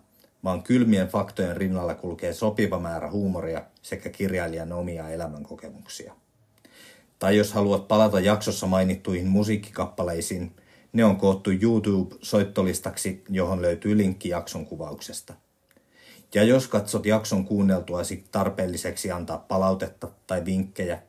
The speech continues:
ja toiveita tulevista erikoishahmoista, niin podcastin takaa löytyvän oman elämänsä erikoishahmon löydät Instagramista nimimerkillä Erikoishahmot.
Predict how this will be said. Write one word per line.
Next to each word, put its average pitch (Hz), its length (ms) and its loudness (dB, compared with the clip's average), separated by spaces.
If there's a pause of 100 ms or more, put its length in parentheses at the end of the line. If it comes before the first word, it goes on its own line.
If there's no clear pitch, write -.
(120)
ja 90 100 -4
toiveita 90 480 0
tulevista 95 520 -4
erikoishahmoista, 87 920 -6 (600)
niin 92 200 2
podcastin 110 560 2
takaa 101 360 0
löytyvän 92 540 -2
oman 113 300 6
elämänsä 90 460 0
erikoishahmon 87 840 -2 (120)
löydät 92 340 -2
Instagramista 92 800 0
nimimerkillä 87 760 0
Erikoishahmot. 95 920 -2